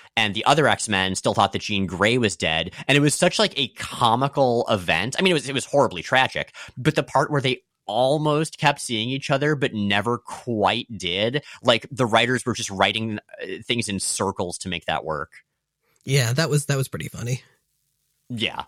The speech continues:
Speaker 1: I mean, all the murder was, uh, much less funny.
Speaker 2: And then there was Inferno, and Inferno, God, well, I mean, X, X Factor was at the, the core of Inferno.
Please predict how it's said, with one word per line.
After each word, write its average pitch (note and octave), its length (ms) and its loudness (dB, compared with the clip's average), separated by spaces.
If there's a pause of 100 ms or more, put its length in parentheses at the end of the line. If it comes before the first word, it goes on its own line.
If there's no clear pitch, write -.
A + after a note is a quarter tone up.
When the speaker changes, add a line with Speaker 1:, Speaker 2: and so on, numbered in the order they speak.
Speaker 1:
I B2+ 80 2
mean, G#2+ 180 0
all G#2 120 4
the F#2 80 0
murder D#2+ 260 -2
was, C#2 260 -10
uh, C#2 160 -6
much C2 220 -12
less - 160 -8
funny. - 260 -12 (1000)
Speaker 2:
And F#3+ 140 10
then C4 80 6
there B3 120 6
was F#3+ 120 6
Inferno, C#3+ 460 6
and D3 160 6
Inferno, G3 840 4 (400)
God, F3 320 6
well, D#3 160 4
I F3+ 80 8
mean, F3+ 140 10
X, - 280 0
X G#3 200 4
Factor F#3+ 340 6
was D3 240 2
at C#3 160 0
the, A#2 260 0
the C3+ 200 4
core A#2+ 300 0
of G#2+ 100 -2
Inferno. - 500 -10